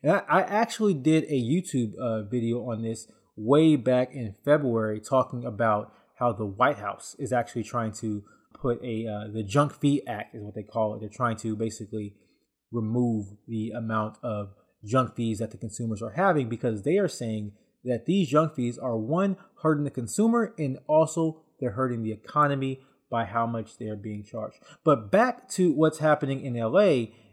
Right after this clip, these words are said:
yes, uh, so last year, there was a law that was passed in L A County that required hotel workers that are cleaning rooms in hotels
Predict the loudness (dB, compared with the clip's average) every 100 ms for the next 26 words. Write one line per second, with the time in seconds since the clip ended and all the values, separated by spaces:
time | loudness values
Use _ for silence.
0 | _ 6 6 4 0 2 2 2 6 6
1 | 4 -2 _ _ -8 0 2 2 0 0
2 | 4 4 2 -8 _ _ -2 4 6 6
3 | 6 4 4 -2 -6 2 8 8 8 4
4 | -2 -4 0 0 0 -6 -6 -4 0 2
5 | 2 0 -2 -4 -4 -10 -16 _ -4 -2
6 | -2 -4 4 6 6 4 -2 0 2 4
7 | 2 -2 -4 -4 -2 -2 -6 -2 0 2
8 | 0 0 2 0 -4 -8 -8 -6 -10 -6
9 | 0 2 2 -2